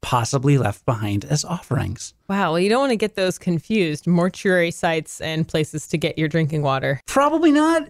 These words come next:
Speaker 1: Not
Speaker 2: Yeah.
Speaker 1: so much, no. Unfortunately, researchers are still kind of limited with how much they can dig into the site's history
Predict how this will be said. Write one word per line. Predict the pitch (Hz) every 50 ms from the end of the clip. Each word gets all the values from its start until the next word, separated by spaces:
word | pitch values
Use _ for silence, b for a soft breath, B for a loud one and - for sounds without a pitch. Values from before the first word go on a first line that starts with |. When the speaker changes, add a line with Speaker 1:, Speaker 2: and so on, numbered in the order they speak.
| - -
Speaker 1:
Not | 185 175 202 208
Speaker 2:
Yeah. | 190 165 143
Speaker 1:
so | 262 240
much, | 233 285 285 226 - - -
no. | 226 262 240 147 131 123 b b b b b _ -
Unfortunately, | 220 269 302 302 320 330 320 - - - 269 220 196
researchers | 175 185 175 - 202 190 156 185 175 151
are | 170 170
still | 151 - - - 269 294 277
kind | - - 254 262 262
of | 233 165
limited | 160 170 170 175 170 170 143
with | 139 147 - -
how | - 156 151 147
much | 139 120 139 139 - - -
they | 143
can | 143 - 127 117
dig | 104 120 117 110 - 170
into | 165 147 143
the | 117 123
site's | - - 113 110 - -
history | - - 285 269 - - 226 214 208 202 190 180 175 175